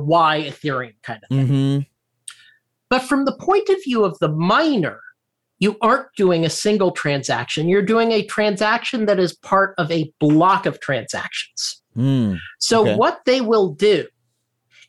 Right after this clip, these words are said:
Speaker 1: is go, Hey, you're gonna do this transaction. I'm going to buy a gazillion Panda bucks then you're gonna buy the, the Panda Bucks you wanted. And then I'm going to sell back all gazillion Panda Bucks.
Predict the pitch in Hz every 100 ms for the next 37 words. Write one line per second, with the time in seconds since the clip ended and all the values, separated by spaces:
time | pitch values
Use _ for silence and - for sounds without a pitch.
0 | - 190 180 - 202 190 185 175 160 _
1 | _ _ _ 240 185 - - 156 190 285
2 | 370 339 240 240 208 - - 175 170 156
3 | 147 - - _ _ _ _ _ _ _
4 | _ _ - 247 403 440 330 285 277 254
5 | - 208 208 196 185 - 180 147 202 220
6 | 208 190 - 180 170 151 147 127 - -
7 | - - _ _ _ _ _ _ _ _
8 | _ _ _ _ 156 175 247 269 240 330
9 | 262 247 208 180 185 180 175 _ - 160
10 | 151 170 196 190 170 165 - - 165 160
11 | 160 143 131 _ - - 226 262 370 381
12 | 320 285 - 233 - 262 233 240 247 185
13 | - 190 180 190 156 170 160 165 156 202
14 | 190 131 - - - - -